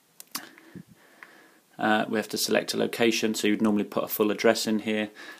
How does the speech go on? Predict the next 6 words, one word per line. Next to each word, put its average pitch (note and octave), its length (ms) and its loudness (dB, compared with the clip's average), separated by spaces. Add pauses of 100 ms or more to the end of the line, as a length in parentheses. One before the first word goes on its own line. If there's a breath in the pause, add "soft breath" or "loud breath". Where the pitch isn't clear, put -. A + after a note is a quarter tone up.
Uh, F#2+ 300 -4
I'm F#2+ 140 -6
gonna F#2+ 160 -6
put - 640 -6 (3000 soft breath)
an G2+ 100 -10
example, A2+ 640 0